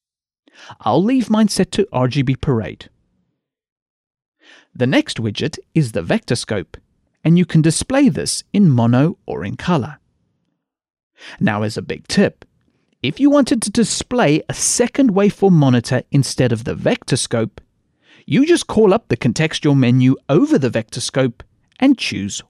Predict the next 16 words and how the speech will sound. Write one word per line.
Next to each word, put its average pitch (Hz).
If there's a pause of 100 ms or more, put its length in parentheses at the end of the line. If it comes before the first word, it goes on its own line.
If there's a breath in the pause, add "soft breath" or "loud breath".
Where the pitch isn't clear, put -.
(100)
waveform. 185 (1400 soft breath)
This -
updates 151
the 113
scope - (340)
as 202
well 120
as 123
the 180
preset -
widgets. - (1400 soft breath)
You 226
can 262
now 220
choose 160
from -